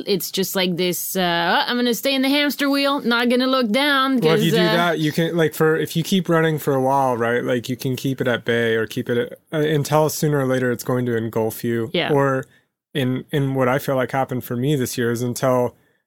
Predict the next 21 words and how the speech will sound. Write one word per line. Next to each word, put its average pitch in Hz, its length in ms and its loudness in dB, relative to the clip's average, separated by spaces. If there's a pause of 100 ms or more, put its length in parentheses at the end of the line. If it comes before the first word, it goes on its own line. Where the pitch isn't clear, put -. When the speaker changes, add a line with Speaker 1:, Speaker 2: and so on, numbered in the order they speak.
(100)
Speaker 2:
like, 127 160 -4
you 131 60 -4
can't 123 280 -2
run 123 200 0
anymore 117 560 -2
or 131 140 -2
you've 123 180 -2
run 127 220 0
yourself 117 420 -4
down 107 420 -2
Speaker 1:
Mm-hmm. 185 300 0 (140)
Speaker 2:
and 123 200 0
then 117 380 -2 (340)
things 127 280 -2
break 113 280 -2
down. 113 420 0
Speaker 1:
Yeah. 175 180 -2 (340)
Speaker 2:
And 123 200 0
then 120 200 2
it's 107 180 -4
like, 104 140 -4